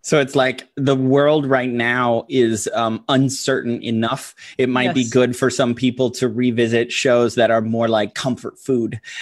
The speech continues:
Speaker 1: and are reliable. And you're like,
Speaker 2: Yes.
Speaker 1: "I know where this is going."
Speaker 2: Yeah.
Speaker 1: Um, yeah, Bob's Burgers is one for me that,
Speaker 2: Yeah.
Speaker 1: um, that I, I revisit. Um, I think I've watched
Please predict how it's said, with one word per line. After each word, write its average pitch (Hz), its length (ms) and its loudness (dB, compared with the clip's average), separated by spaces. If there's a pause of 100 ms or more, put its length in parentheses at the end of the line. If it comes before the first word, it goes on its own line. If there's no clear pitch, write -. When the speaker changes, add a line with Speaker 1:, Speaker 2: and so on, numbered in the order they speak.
Speaker 1:
and 123 100 2
are 117 160 2
reliable. 117 880 -2
And 113 160 -2
you're 117 80 0
like, 113 220 0
Speaker 2:
Yes. 123 180 -4
Speaker 1:
"I 117 100 -4
know 135 240 2
where 135 140 2
this 117 180 0
is 107 120 -10
going." 107 420 -2 (580)
Speaker 2:
Yeah. 110 260 -2
Speaker 1:
Um, 104 200 -6 (340)
yeah, 139 200 2
Bob's 156 420 -2
Burgers 147 800 0 (240)
is 123 160 0
one 139 380 0
for 143 180 -2
me 143 420 -2
that, 117 320 0
Speaker 2:
Yeah. 117 220 2
Speaker 1:
um, 110 260 -4 (380)
that 120 100 2
I, 120 560 0
I 127 120 0
revisit. 120 800 0 (100)
Um, 107 480 0 (180)
I 113 120 0
think 123 200 -2
I've 113 180 0
watched 110 500 -4